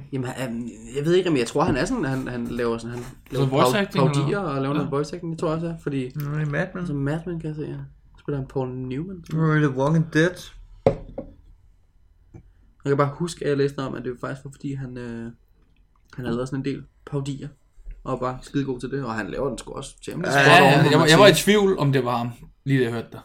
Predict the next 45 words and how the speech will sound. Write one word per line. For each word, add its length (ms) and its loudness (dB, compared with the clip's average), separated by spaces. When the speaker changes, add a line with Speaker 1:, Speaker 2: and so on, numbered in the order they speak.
Speaker 1:
Det 80 12
var 60 10
jeg 80 10
Speaker 3:
Mm. 40 8
Speaker 1:
også, 200 0
og 180 6
jeg 100 8
synes 260 -2
faktisk, 440 -4
at 140 -4
de 80 -6
første 400 0
linjer, 360 -4
også 180 -2
når 80 0
jeg 60 -2
ser 160 -2
den 80 -10
igen, 200 -6
Speaker 2:
Mm. 120 -2
Speaker 1:
de 180 -2
lyder 340 0
meget 380 0
Hugo 240 -6
Weavingsk. 580 -10
Speaker 2:
Ja. 120 -4
Speaker 1:
Og 100 -4
så 80 -4
taber 260 2
han 120 -6
den 80 -8
måske 220 -6
lidt. 160 -6
Speaker 2:
Men 120 -4
jeg 60 8
er 40 8
lidt 140 6
ked 120 10
af, 40 10
at 60 8
de 60 6
ikke 140 4
trak 160 -2
Hugo 300 0
ind, 120 -8